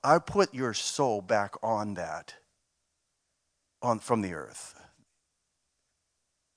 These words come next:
It's not transformed like your,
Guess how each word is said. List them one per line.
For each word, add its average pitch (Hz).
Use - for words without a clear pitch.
It's 127
not 110
transformed 87
like 82
your, 76